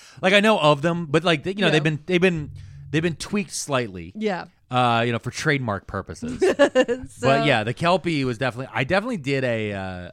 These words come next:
Speaker 1: a D and D game a while ago where I basically created a kelpie
Speaker 2: <laughs>
Speaker 1: type of people.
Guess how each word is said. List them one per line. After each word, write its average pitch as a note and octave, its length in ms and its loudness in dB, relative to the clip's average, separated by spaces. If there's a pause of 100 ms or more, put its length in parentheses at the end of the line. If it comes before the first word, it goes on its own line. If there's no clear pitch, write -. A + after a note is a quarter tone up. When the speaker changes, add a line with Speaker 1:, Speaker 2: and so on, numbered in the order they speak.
(200)
Speaker 1:
a A2 100 -12
D A#2 200 -6
and A#2 100 -4
D A2+ 160 -6
game A2 260 -6
a G#2+ 60 -6
while G#2 260 -4
ago A2 240 -6
where G2 160 -6
I G2+ 80 -4
basically A2 480 -6
created F#2+ 400 -10
a A2 80 -8
kelpie B2 500 -8 (120)
Speaker 2:
<laughs> - 100 -20
Speaker 1:
type C3+ 220 -10
of C3+ 100 -20
people. F3 420 -6